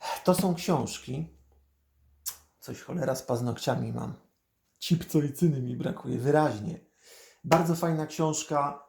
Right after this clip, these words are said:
Jan Zumbach. Po prostu jak to zobaczyłem, to od razu postanowiłem, że tę książkę kupię, co też, e,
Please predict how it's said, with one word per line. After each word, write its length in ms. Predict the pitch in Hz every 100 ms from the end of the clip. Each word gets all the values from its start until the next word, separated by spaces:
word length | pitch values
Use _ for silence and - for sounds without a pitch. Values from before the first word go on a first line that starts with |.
| -
Jan 300 | 131 147 151
Zumbach. 680 | 139 151 143 139 139 - - _ -
Po 80 |
prostu 320 | 143 151 147 143
jak 140 | 131
to 120 | 135
zobaczyłem, 680 | 131 123 123 - 131 123 -
to 120 | 151
od 120 | 156
razu 300 | 147 135 131
postanowiłem, 640 | 131 135 - 127 127 135 127
że 100 | 131
tę 160 | 135
książkę 380 | 123 143 135 -
kupię, 280 | 160 170 185
co 140 | 175
też, 280 | 190 180 180 - - - - -
e, 100 | 160